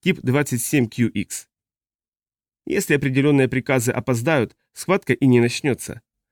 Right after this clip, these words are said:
Оружие, экипировка, плюс обучение, проживание, довольствие. За два года службы на космолетчика приходится истратить три тысячи кредитов. Гарнизон из полутора тысяч солдат влетит в четыре с половиной миллиона.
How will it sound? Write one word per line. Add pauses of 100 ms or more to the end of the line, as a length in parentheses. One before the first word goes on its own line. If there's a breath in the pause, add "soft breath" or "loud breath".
(100)
Оружие,
экипировка,
плюс
обучение,
проживание,
довольствие. (340)
За
два
года
службы
на
космолетчика (360)
приходится
истратить
три
тысячи
кредитов. (560)
Гарнизон
из
полутора
тысяч
солдат (420)
влетит
в
четыре
с
половиной
миллиона.